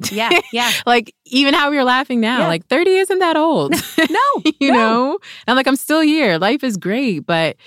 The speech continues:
Speaker 2: um, I was getting so caught up in the thinking about the thing that I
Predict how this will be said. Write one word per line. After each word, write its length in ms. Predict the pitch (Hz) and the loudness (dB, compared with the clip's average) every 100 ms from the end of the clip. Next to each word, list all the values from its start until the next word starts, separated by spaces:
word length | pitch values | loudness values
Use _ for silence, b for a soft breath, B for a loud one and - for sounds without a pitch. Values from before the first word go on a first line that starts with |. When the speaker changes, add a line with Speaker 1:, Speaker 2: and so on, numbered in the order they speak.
| B B B B 175 | B B B B -4
Speaker 2:
um, 580 | 175 165 156 151 143 - - _ _ - | -2 -2 -2 -4 -8 -10 -20 _ _ -6
I 120 | 175 | -4
was 140 | 185 | -2
getting 240 | 185 190 190 | -4 -4 -4
so 220 | - 185 | -4 -6
caught 220 | - 170 | -6 -6
up 220 | 196 147 | -6 -6
in 140 | 151 147 | -8 -8
the 60 | |
thinking 420 | 143 160 180 175 151 | -8 -8 -6 -6 -8
about 280 | 143 135 | -8 -10
the 100 | - | -14
thing 420 | 147 151 147 156 143 | -14 -10 -8 -6 -8
that 120 | 139 | -10
I 380 | 135 139 - | -10 -12 -14